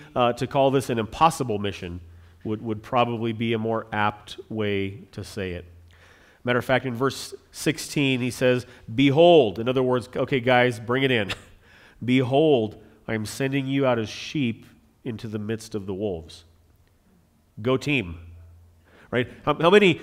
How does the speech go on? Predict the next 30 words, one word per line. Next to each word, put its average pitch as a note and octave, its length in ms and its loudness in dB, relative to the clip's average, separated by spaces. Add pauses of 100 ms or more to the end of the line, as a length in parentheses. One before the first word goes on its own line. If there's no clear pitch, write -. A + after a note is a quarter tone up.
how E3 60 -2
many G3+ 120 4
of F3+ 60 2
you F#3 140 8
have F3+ 120 6
played F3 220 6
sports E3+ 420 2
and C#3+ 60 0
you've C#3+ 200 0
been D#3+ 120 4
in D3+ 80 2
a C3 80 6
huddle C#3 380 4
and A#2 100 0
that D3 200 2
was, C3 280 0
you C3+ 200 0
know, B2+ 40 2
the, B2 140 0
the B2+ 140 -2
inspiring C3+ 640 0
words B2+ 260 0
from A#2 180 -8
the A2 80 -4
coach? A2 380 -2 (560)
"This C3 260 0
is C#3 120 -2
gonna C3+ 180 2
be C3 160 2
rough. C3 460 4